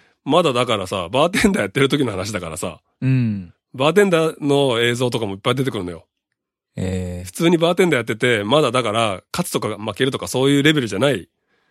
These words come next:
Speaker 1: 時のドキュメントだから、もうすごいよ。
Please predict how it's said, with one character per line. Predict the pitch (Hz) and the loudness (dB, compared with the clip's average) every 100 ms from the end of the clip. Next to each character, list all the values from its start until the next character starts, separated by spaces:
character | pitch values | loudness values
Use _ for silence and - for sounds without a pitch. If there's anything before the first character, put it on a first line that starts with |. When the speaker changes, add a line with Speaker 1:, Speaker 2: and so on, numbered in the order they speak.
| _ _ _ | _ _ _
Speaker 1:
時 | 120 98 98 _ _ _ _ _ _ _ _ | -6 -6 -14 _ _ _ _ _ _ _ _
の | - 120 113 101 | -2 0 2 -2
ド | 101 120 | -6 -2
キ | 127 | 2
ュ | |
メ | 123 | 2
ン | |
ト | 110 | 2
だ | 92 | -4
か | 92 | -2
ら、 | 101 127 113 87 - _ _ _ | 0 0 0 -4 -8 _ _ _
も | - 117 123 | -10 -2 0
う | |
す | 110 | 0
ご | 127 139 | 2 2
い | 101 | 2
よ。 | 85 | -4